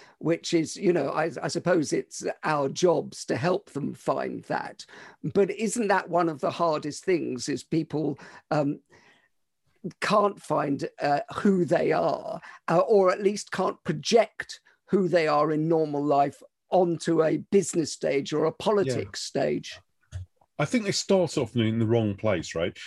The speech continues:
Speaker 2: They start with, um, who other people are and wanting to sound like other people. And I think starting with yourself, I mean, it's, it's hard, but ev-, well, I,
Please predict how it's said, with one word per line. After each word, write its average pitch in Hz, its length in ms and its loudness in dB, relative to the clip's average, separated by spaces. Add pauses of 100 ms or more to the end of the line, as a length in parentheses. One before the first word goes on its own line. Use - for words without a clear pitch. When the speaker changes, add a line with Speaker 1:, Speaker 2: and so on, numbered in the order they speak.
(140)
Speaker 2:
They - 60 -4
start 160 380 4
with, 123 280 0
um, 110 260 2 (220)
who 147 200 4
other 120 180 4
people 95 380 -2
are 90 160 2
and 95 100 -2
wanting 101 320 0
to 95 80 -6
sound 101 460 -2
like 95 240 2
other 95 160 -2
people. 95 500 -6 (300)
And 120 100 2
I 127 60 2
think - 260 -4 (100)
starting 151 520 2
with 127 100 0
yourself, 110 640 0 (260)
I 131 60 0
mean, 147 60 6
it's, 156 160 0
it's 143 160 -8
hard, 156 320 2
but - 100 2
ev-, 180 220 2 (680)
well, 175 180 2 (260)
I, 185 120 2